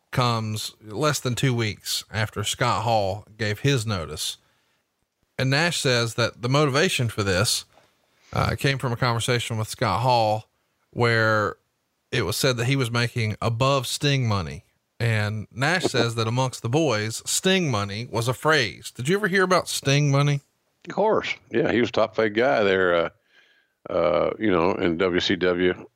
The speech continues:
Speaker 2: uh, for a good while, many years. Uh, he was the, he was the, you know, he was the,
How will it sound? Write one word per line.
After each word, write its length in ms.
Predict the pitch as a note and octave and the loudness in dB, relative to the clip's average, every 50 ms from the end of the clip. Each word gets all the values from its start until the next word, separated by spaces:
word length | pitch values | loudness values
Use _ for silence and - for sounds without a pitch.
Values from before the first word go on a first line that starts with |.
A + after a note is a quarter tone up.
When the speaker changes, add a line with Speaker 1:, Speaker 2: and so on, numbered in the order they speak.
| _ - | _ -2
Speaker 2:
uh, 180 | F2+ E2+ D#2+ E2+ | 0 0 0 0
for 500 | - - F2 E2 D#2+ D2+ - - - F#2+ | 0 0 2 2 2 0 0 -2 -4 -4
a 40 | |
good 320 | - - - A2+ G#2 F2+ - | -4 -2 0 0 0 0 0
while, 380 | F#2 F#2 G#2+ A#2+ G#2 D#2+ E2 | 0 2 2 2 2 2 2
many 260 | D#2+ G2 G2+ F#2+ F2 D#2+ | 2 2 2 2 2 2
years. 500 | F#2 A#2+ D3 C#3+ E2+ F2+ - - - - _ _ _ _ _ _ _ _ _ _ _ - | 2 2 2 2 0 0 -2 -6 -10 -14 _ _ _ _ _ _ _ _ _ _ _ -2
Uh, 420 | E2+ E2+ E2 E2 D#2+ D#2+ E2 F2 | 0 2 2 4 2 2 2 0
he 120 | - G2+ | 0 2
was 160 | G#2 G2 E2+ F2 | 2 0 0 -2
the, 100 | F2 F2 - | -4 -2 0
he 100 | G#2 A2+ | 0 2
was 180 | A#2 G#2+ F2 | 2 0 0
the, 260 | F2 F#2 F2+ F2+ F2 - - | 0 0 0 0 -2 -4 -4
you 120 | - A2 G2+ | 0 0 2
know, 120 | F2 D#2+ | 2 2
he 100 | F#2+ - | 2 0
was 140 | - - - | 0 0 0
the, 160 | D#2+ F2 | 0 0